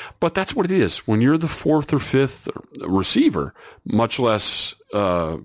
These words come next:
you know, period offensive target, he's not, he's like the eighth or ninth guy.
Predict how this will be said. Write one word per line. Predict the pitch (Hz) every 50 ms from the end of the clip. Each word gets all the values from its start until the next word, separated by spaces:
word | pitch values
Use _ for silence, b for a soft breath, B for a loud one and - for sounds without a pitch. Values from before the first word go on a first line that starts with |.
| - _ -
you | 104 101
know, | 90 85 80 80 71 - _ _ _ _ - -
period | - - 139 127 117 110 101 92
offensive | 92 90 92 - 101 87 - 85 -
target, | - - - 151 - 82 69 64 - B B B B B B B B
he's | - - 277
not, | 269 220 214 131
he's | 151 185 226
like | 208 185
the | - -
eighth | 196 185 -
or | 202
ninth | 180 160 151
guy. | - 175 208 185 -